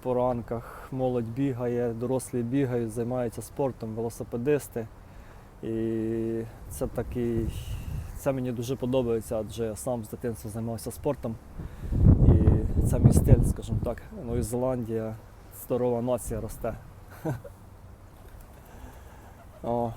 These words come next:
небо таке, з-, до речі, ще й попали ми непогане, і зараз схід сонця, дивіться, як красиво. Воно там зараз буде виходити.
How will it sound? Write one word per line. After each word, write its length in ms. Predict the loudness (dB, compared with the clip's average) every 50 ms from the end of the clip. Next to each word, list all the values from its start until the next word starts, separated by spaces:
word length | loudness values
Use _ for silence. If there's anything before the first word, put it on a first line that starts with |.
| -6
небо 320 | 0 2 4 4 4 2 -2
таке, 320 | -4 -6 -8 -6 -6 -6
з-, 280 | -4 -4 -6 -6 -8 -8 -8
до 220 | -4 0 0 2
речі, 220 | 2 0 -2 -4
ще 120 | -6 -6 -6
й 20 |
попали 360 | -6 -4 0 2 2 2 2
ми 100 | 0 0
непогане, 640 | -2 -2 -4 -2 -2 -2 0 0 0 0 0 0 -2
і 120 | -2 -2 -4
зараз 360 | -2 0 0 0 0 -2 -4
схід 220 | -6 -8 -8 -6
сонця, 420 | -4 -2 -2 -2 -2 -2 -6 -10 -10
дивіться, 360 | -8 -8 -10 -10 -10 -12 -14
як 100 | -14 -14
красиво. 400 | -12 -12 -8 -8 -8 -8 -8 -12 -16 -20 -20 -20 -20 -20 -20 -20 -20 -20 -20 -20 -20 -20 -20 -20 -20 -20 -20 -20 -20 -20 -20 -18 -14
Воно 240 | -12 -12 -10 -10 -10 -10
там 100 | -10 -10 -8
зараз 220 | -8 -8 -8 -6 -6
буде 180 | -4 -2 -2
виходити. 560 | -2 -2 -2 -2 -2 0 0 -2 -4 -6 -10